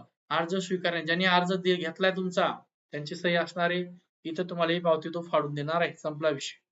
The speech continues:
ठीक आहे, झालं इथं तुमचं त्या ठिकाणी महत्वाचं हमीपत्र होतं. ह्या गोष्टी खूप महत्वाच्या आहेत, बारकाईच्या आहेत. व्यवस्थित टिक मार्क करा, व्यवस्थित भरून घ्या.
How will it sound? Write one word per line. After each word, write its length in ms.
ठीक 140
आहे, 120
झालं 280
इथं 280
तुमचं 300
त्या 100
ठिकाणी 220
महत्वाचं 420
हमीपत्र 500
होतं. 220
ह्या 440
गोष्टी 320
खूप 180
महत्वाच्या 420
आहेत, 100
बारकाईच्या 500
आहेत. 120
व्यवस्थित 580
टिक 180
मार्क 200
करा, 160
व्यवस्थित 440
भरून 340
घ्या. 160